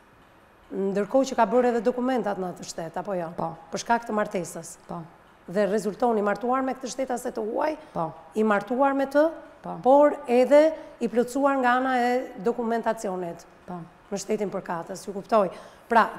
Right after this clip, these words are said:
Speaker 1: ti thua babai i fëmijëve të tu, ish bashkëtuesin, e, yt,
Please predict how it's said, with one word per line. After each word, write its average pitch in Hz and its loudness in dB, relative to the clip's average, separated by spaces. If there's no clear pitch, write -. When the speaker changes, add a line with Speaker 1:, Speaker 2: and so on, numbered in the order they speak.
Speaker 1:
ti 262 0
thua 202 4
babai 208 4
i 196 -6
fëmijëve 190 -6
të 220 -8
tu, 311 0
ish 294 2
bashkëtuesin, 220 0
e, 226 0
yt, 320 -4